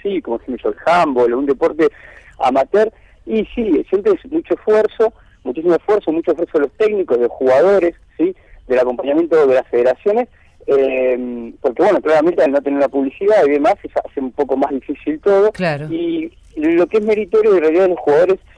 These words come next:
Speaker 1: caso de deporte amateur, en este caso estamos hablando de voleibol, es el esfuerzo que realizan, porque pensá que, a ver, uno dice, bueno, pobrecito, el discapacitado, no ve, no camina, pero hay chicos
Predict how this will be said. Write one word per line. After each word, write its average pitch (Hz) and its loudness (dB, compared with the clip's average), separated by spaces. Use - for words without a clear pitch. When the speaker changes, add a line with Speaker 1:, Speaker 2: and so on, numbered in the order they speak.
Speaker 1:
caso 165 0
de 165 2
deporte 170 -2
amateur, 170 2
en 165 2
este 131 -4
caso 139 0
estamos 135 -2
hablando 151 0
de 180 4
voleibol, 208 2
es 160 -2
el 143 0
esfuerzo 180 0
que 120 -2
realizan, 170 0
porque 131 0
pensá 139 0
que, 180 2
a 131 2
ver, 139 4
uno 175 -2
dice, 170 -6
bueno, 151 4
pobrecito, 127 -2
el 113 -4
discapacitado, 131 0
no 127 0
ve, 139 2
no - 0
camina, 139 0
pero - 0
hay - -20
chicos 165 0